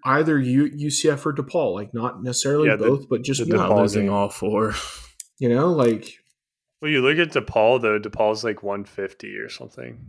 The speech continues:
Speaker 1: Mm-hmm.
Speaker 2: Or wait.
Speaker 1: They are, um,
Speaker 2: One fifty. Yeah.
Speaker 3: In the net rankings, Jeb?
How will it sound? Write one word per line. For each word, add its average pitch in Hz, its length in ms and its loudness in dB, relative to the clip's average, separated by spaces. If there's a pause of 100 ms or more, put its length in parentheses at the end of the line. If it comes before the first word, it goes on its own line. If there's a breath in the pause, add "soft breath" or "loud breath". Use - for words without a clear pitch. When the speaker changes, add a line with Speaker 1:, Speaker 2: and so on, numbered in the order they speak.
(200)
Speaker 1:
Mm-hmm. 143 340 0 (640)
Speaker 2:
Or 117 100 2
wait. 101 220 4 (720)
Speaker 1:
They 123 220 2
are, 120 480 0
um, 95 480 -12 (800)
Speaker 2:
One 113 200 0
fifty. 104 440 -4 (1300)
Yeah. 117 200 -10 (840)
Speaker 3:
In 110 160 0
the 98 160 -2
net 98 180 -2
rankings, 117 400 -2
Jeb? 143 300 -4